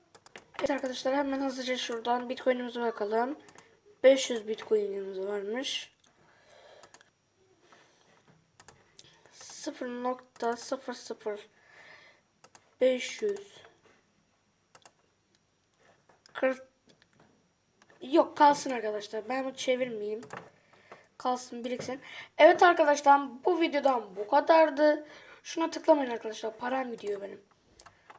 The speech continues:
Onu fark ettim. Ee, şimdi arkadaşlar, videomuz buraya kadardı.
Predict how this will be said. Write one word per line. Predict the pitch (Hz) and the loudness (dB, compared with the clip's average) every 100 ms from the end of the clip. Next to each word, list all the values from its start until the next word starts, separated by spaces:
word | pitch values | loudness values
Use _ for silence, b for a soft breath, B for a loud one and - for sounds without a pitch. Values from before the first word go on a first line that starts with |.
| - | -12
Onu | 247 262 | -8 -8
fark | 262 226 220 | -6 -8 -8
ettim. | 214 - 262 320 - b b b b b b b b b b _ _ - 269 | -14 -8 -8 -8 -12 b b b b b b b b b b _ _ -8 -2
Ee, | 277 269 262 262 262 | 2 6 6 4 2
şimdi | 262 - 339 330 | 2 0 6 10
arkadaşlar, | 311 330 330 311 269 240 - - - _ b b b b b - | 10 10 8 8 6 4 4 -8 -20 _ b b b b b -8
videomuz | 240 302 339 339 294 240 | 0 4 6 6 4 0
buraya | 240 254 294 | 6 8 8
kadardı. | 330 294 302 277 247 240 254 - | 8 10 10 10 6 2 2 -2